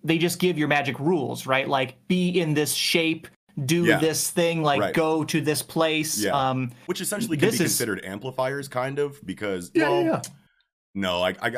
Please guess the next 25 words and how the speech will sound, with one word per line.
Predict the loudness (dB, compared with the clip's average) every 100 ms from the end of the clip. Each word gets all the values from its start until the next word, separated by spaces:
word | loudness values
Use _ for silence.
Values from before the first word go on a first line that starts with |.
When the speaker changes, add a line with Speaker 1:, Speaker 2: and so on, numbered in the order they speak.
| -6
Speaker 2:
I |
guess | -4 -4
they | -4
are | -4 -6 -6
just | -12
rules. | -12 -14 -14 -14 -14
Just | -14 -8
flat | -4 -4
out | -4 -4
rules. | -2
Speaker 1:
Yeah, | 0 0
Speaker 2:
Go | 0 0
in | 2
a | 2
Speaker 1:
yeah. | 0
Speaker 2:
certain | -2 -4
direction, | -6 -8 -8 -8 -8 -8
take | -8 -8
a | -8
certain | -4 0 2
Speaker 1:
Mm-hmm. | 0
Speaker 2:
shape. | -2 -6 -10
Yeah, | -12 -12
yeah, | -12 -12 -4
Speaker 1:
Yeah. | -2